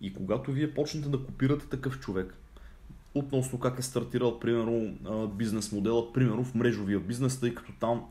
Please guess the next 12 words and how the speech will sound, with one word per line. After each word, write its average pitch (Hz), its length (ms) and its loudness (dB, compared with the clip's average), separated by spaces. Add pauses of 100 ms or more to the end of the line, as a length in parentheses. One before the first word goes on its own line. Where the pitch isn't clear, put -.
в-, - 100 -16
специално 113 540 -2
с - 100 -4
екипа, 120 340 -2
който 113 260 0
работим 110 320 0
в 92 80 -6
България, 110 340 0
има 147 200 0 (320)
такива 131 280 2
хора, 143 340 -2
които 151 300 -2